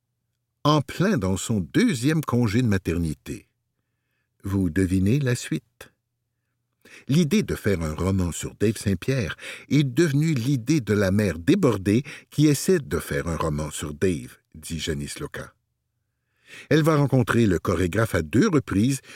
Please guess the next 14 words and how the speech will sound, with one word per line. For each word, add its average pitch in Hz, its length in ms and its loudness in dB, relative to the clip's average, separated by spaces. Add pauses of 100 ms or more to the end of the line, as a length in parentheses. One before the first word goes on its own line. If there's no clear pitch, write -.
(160)
pour 165 160 2
le 165 100 0
tenir 185 260 -2
au 113 80 2
fait 131 200 0
du 95 160 -4
projet. - 440 -6 (960)
Celui-ci 110 880 0
va 87 200 -2
d'ailleurs 80 320 -2
lui 82 180 -4
donner 101 380 0 (100)
carte - 260 0
blanche, 87 480 -2